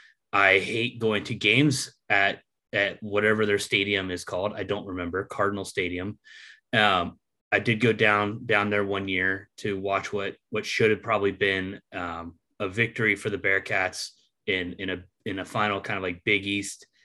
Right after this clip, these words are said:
victory type of setting. Um, but,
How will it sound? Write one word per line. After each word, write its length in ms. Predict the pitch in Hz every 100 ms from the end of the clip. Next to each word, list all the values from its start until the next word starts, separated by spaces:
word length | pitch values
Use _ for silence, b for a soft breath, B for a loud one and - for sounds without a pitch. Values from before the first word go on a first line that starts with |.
| _
victory 420 | 104 113 104 104 98
type 220 | 98 90
of 60 |
setting. 480 | - 110 101 98 98 B B B B _ 113
Um, 520 | 107 101 95 90 - _ _ _ _ _ _ _ _ _ -
but, 220 | 160